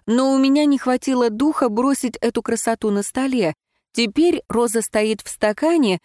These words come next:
вазочки я не нашла, на моей тумбочке. Я пишу и время от времени смотрю на неё.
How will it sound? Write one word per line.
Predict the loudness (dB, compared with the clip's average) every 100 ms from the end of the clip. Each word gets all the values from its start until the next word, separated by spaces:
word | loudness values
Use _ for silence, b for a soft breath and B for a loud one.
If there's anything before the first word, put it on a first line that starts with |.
| b
вазочки | -2 0 0 -2 -4 -4
я | -2
не | 0
нашла, | 0 -2 0 0 -2 -6 _ _
на | 2
моей | 2 4 2 2
тумбочке. | 0 -2 -2 -6 -6 -8 -8 _ _ _ _
Я | 0 2 0
пишу | -2 -4 -2 0
и | 0
время | 2 0 0 0
от | -2
времени | -2 0 0 -2
смотрю | -4 -4 -4 -2 0
на |
неё. | 0 -2 0 -2